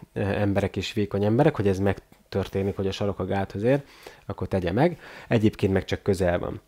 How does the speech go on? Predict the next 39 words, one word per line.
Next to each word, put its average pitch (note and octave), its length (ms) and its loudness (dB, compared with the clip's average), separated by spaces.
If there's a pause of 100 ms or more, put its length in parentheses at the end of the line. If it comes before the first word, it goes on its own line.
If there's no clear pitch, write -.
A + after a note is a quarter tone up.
(140)
A A2 80 -4
talpak A#2+ 400 4
együtt G#2 340 -2
vannak, C#3+ 440 4 (800)
vagy A2 300 4
pedig, G#2+ 380 0
ö, A#2+ 100 6 (380)
szétnyílnak. - 800 -4 (260)
Mutasd A2 360 -2
így G#2 140 0
is, A#2 160 -2
úgy B2+ 180 -4
is. A2 140 -6 (800)
Tehát A#2 180 8
ugye C3 180 10
ez, C3 120 8
amikor A2+ 280 6
szétnyílik C#3+ 560 2
a D#3+ 60 4
talp, E3 320 4
mutatom G#2+ 360 0
én A#2 160 4
is C3 140 -2
neked, D3 320 0
hogy D3 140 2
lásd, E3+ 480 2 (580)
és A2+ 200 2
akkor A2+ 160 4
ez, A2 120 6
amikor G2+ 320 2
együtt F#2 360 -4
van. - 340 -6 (300)
Ö, G#2+ 140 4
valamelyik C#3+ 400 10
tradíció G#2+ 580 2
így, C3+ 220 2
valamelyik G2+ 500 2
úgy G#2 240 -6
tanítja. F#2 480 -6